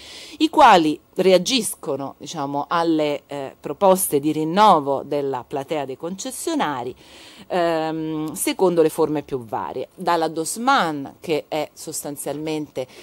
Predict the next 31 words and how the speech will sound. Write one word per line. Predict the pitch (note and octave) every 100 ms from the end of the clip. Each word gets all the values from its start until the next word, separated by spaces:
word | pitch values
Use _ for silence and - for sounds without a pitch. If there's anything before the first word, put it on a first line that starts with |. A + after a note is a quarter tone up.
| -
la | E3+
richiesta | D#3+ D#3+ E3+ D#3 D#3
di | C#3+
proroga | F3 E3 D#3 C#3+ C3+ C3+
per | D3 - _ _ -
creare | D#3+ D#3+ D3 D3 C#3+
nuove | D3 C3+
tratte | C#3+ D3 C3 D3
autostradali, | C3+ D3+ - C4 C4+ A#3+ D3+ A3+ - - -
all'anticipazione, | A3 A#3 A3+ B3 A3+ A#3+ C4 - D4+ E3 C#3 -
che, | D#3+ D3+ -
eh, | E3 D#3
è, | F3+ G3 F#3
diciamo, | F#3 A#3 G#3 F#3+
il | G3+ G3
dare | A#3+ B3+ A#3+ - -
esecuzione | A3+ A3+ A3 A3+ - B3+
al | A#3
contratto | - C4 D#4 D4+ D4+ A#3+
non | C4 F4 E4+
aspettando | D4+ - C4+ - C4+ C4 A3+
l'approvazione | F#3+ G3 F3+ F#3 G3
del | E3+ E3
Consiglio | - D#3+ - D#3 D3+
di | C3+
Stato, | - - A2+ G#2+ B2 - _ - -
a | - D4
proposte | F4 D4+ C4+ - A#3+
più | - A3+
costruttive, | G#3+ F#3+ - F3+ - G3 C#3+ B2+ C3 -
i | E3 D#3